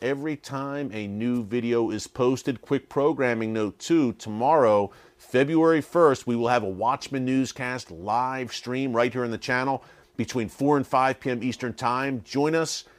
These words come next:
for a solid hour live and bring your questions for our Q and A session. It's gonna be good. And one of the things we'll be breaking down, undoubtedly,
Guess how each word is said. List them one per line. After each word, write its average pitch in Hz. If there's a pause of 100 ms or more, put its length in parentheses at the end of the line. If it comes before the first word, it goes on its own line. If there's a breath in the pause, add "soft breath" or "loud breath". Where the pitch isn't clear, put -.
(220 soft breath)
for 104
a 90
solid 139
hour 131
live 135
and 92
bring 117
your 123
questions 131
for 120
our 104
Q 135
and 120
A 117
session. 131
It's 98
gonna 123
be 123
good. 147 (280 loud breath)
And 110
one 143
of 175
the 165
things 175
we'll 160
be 160
breaking 156
down, 170
undoubtedly, 120